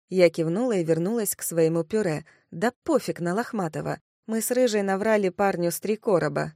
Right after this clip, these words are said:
Конечно, теперь он считает меня дурой. «Сайта, давай не будем о Хилли. Я не хочу об этом говорить». «Я тоже.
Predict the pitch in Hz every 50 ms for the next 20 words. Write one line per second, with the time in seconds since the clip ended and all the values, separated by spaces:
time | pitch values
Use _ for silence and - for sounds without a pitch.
0 | _ - - 254 277 277 240 185 - - 165 156 156 175 165 220 208 196 175 170
1 | - - 180 - 208 214 196 - 175 175 180 180 190 208 208 214 214 185 160 156
2 | 151 151 - _ _ _ _ _ _ _ _ _ _ _ _ - - - 240 208
3 | 185 - 170 165 156 160 165 214 254 320 330 311 262 233 185 185 175 160 165 170
4 | 170 185 - - 180 165 147 156 156 _ - - - 196 226 233 233 233 - 277
5 | 262 - - 220 175 170 190 208 - 196 180 165 180 170 196 214 185 160 151 -
6 | - _ _ _ _ _ _ _ _ _ _ _ - 175 175 196 240 294 - -
7 | 233 180 165 147 - -